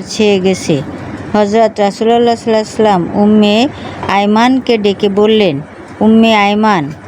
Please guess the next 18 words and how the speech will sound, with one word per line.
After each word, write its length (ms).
আমার 360
ফাতিমাকে 680
আলীর 440
ঘরে 300
রেখে 380
এসো।" 360
এই 180
হলো 300
জান্নাতি 640
মহিলাদের 600
সর্দার 640
হযরত 360
ফাতিমা 460
রাদিয়াল্লাহু 580
এর 200
স্বামীর 560
বাড়ি 520
যাত্রা। 580